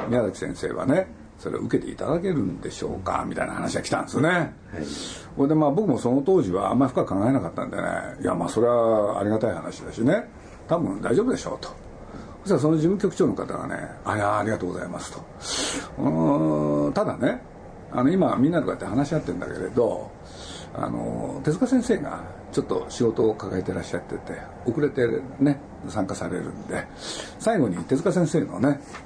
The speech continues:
Speaker 1: あの、確認だけ取らなきゃいけないっていうことになって「あ、そうですか」と、わかりましたと。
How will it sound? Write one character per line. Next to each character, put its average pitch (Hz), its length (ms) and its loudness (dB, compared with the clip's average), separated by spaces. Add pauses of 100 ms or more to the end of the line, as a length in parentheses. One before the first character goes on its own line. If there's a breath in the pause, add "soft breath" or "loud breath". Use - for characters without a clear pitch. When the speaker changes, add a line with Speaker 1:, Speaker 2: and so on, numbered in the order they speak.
(100)
Speaker 1:
あ - 160 -2
の、 58 800 -2
確 101 180 0
認 101 120 4
だ 95 120 2
け 90 80 -4
取 - 180 -12
ら 80 100 -8
な 73 80 -12
き - 100 -14
ゃ - 20 -14
い - 20 -16
け - 100 -14
な - 60 -14
い - 40 -14
っ - 20 -14 (500)
て 131 80 4
い - 20 6
う 117 40 2
こ 113 80 2
と 87 100 -6
に 92 60 -6
な - 80 -4
っ - 60 -10
て - 140 -16 (540 loud breath)
「あ、 180 120 4
そ 208 100 6
う - 20 8
で 120 60 2
す - 60 -12
か」 - 120 -8
と、 - 100 -14 (240)
わ 127 100 4
か 139 60 4
り 123 60 0
ま 117 80 0
し - 80 -8
た - 60 -10
と。 - 140 -16